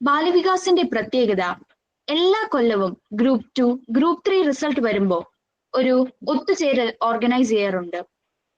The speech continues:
പരീക്ഷ എഴുതിയ എല്ലാ കുട്ടികൾക്കും അവിടെ പ്രൈസുകളും തരാറുണ്ട്. മാത്രമല്ല, ഈ ഒരു പരിപാടി ഭജനകളും കലാപരിപാടികളും എല്ലാമായി വലിയ ഒരു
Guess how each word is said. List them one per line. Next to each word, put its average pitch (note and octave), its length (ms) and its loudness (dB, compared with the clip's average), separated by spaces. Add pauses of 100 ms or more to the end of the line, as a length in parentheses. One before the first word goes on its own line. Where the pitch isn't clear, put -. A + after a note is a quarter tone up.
(260)
പരീക്ഷ B3 380 -2
എഴുതിയ A#3 380 0
എല്ലാ D#4 600 0
കുട്ടികൾക്കും G3+ 600 -2 (280)
അവിടെ G#3+ 220 -2
പ്രൈസുകളും G#3 720 0
തരാറുണ്ട്. G3 680 -2 (420)
മാത്രമല്ല, G#3+ 680 -2 (360)
ഈ F4+ 200 4
ഒരു F4 120 4
പരിപാടി A3 600 0 (240)
ഭജനകളും A3 800 0 (280)
കലാപരിപാടികളും A3 1040 0 (140)
എല്ലാമായി C4 760 0
വലിയ D4 420 2
ഒരു A#3 180 0